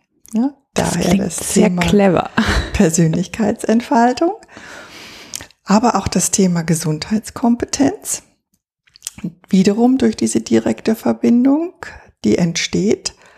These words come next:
Speaker 1: muss natürlich auch dann, ähm, die direkte Verbindung mit dem vegetativen Nervensystem da sein. Denn wenn durch das Riechen zum Beispiel der Fluchtmechanismus ausgelöst wird,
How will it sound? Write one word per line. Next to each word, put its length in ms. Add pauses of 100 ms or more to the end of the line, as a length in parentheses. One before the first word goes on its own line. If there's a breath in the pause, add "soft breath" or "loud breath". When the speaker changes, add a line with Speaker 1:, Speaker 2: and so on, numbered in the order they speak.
(140 soft breath)
Speaker 1:
muss 300
natürlich 580
auch 320
dann, 520
ähm, 440 (100)
die 220
direkte 640
Verbindung 720
mit 320
dem 160
vegetativen 560
Nervensystem 800
da 240
sein. 240 (760 loud breath)
Denn 360
wenn 240
durch 260
das 260
Riechen 300
zum 220
Beispiel 580
der 240
Fluchtmechanismus 1500
ausgelöst 800
wird, 340